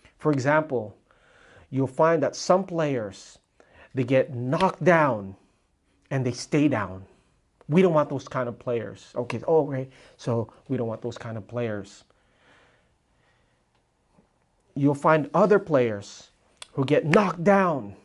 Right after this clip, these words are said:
and they get back up, but then they get knocked down again and they stay down. That's not the kind that we want. It's like, okay.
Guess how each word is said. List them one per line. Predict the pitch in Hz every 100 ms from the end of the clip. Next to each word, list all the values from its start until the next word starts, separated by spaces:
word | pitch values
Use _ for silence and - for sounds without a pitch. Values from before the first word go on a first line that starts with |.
| _ _ _ _ _ _ _
and | 135 127
they | 131 120 117 -
get | 190 180
back | 185 180 208
up, | 156 - - - _ _ _ _ _ -
but | 139
then | 156 143
they | 147
get | 175 185
knocked | 175 202 202 190
down | 220 214
again | 190 160 156 123 101 - _ _
and | 147 151
they | 143
stay | - 175 175
down. | 143 113 104 110 _ _ _ _ _ _ _ _ -
That's | 151 185
not | 165
the | 170
kind | - 160 165
that | 165
we | 165
want. | 165 233 202 165 - - _
It's | -
like, | 113 - -
okay. | 156 180 190 175